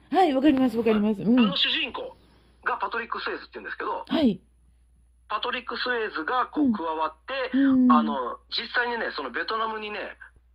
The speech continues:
Speaker 2: 潜入して、あの、あ、ラオスだったかな？に潜入して、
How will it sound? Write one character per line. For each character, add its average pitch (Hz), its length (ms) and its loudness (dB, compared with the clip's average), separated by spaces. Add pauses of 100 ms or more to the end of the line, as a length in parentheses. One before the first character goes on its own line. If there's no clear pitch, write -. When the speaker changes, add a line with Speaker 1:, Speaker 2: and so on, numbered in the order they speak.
(200)
Speaker 2:
潜 220 220 -6
入 214 180 -4
し - 100 -4
て、 - 300 -8 (300)
あ 143 120 -4
の、 143 160 -8
あ、 147 200 -4
ラ 262 120 -4
オ 214 60 -6
ス - 80 -12
だ 113 80 -10
っ - 40 -10
た 101 100 -10
か 101 80 -8
な？ - 100 -8
に 196 160 -10
潜 196 260 -8
入 185 160 -6
し - 80 -4
て、 - 80 -8